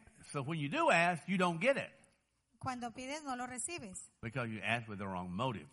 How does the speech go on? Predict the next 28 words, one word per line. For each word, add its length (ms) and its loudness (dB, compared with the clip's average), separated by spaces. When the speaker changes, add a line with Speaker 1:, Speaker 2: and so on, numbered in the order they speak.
Speaker 2:
Porque 260 -8
pedís 340 -6
con 160 -6
malos 280 -6
propósitos. 800 -6
Speaker 1:
Now 280 -6
then, 300 -10
receiving 640 -4
from 220 -8
the 80 -6
Lord. 360 -8
Speaker 2:
Recibir 640 -6
del 160 -4
Señor. 500 -4
Speaker 1:
Why 420 -4
do 120 -4
we 160 -6
not 240 -8
receive 420 -12
from 180 -16
the 80 -14
Lord? 120 -12
Speaker 2:
¿Por 260 -4
qué 180 -6
no 120 -2
recibimos 560 -4
del 160 -6
Señor? 400 -6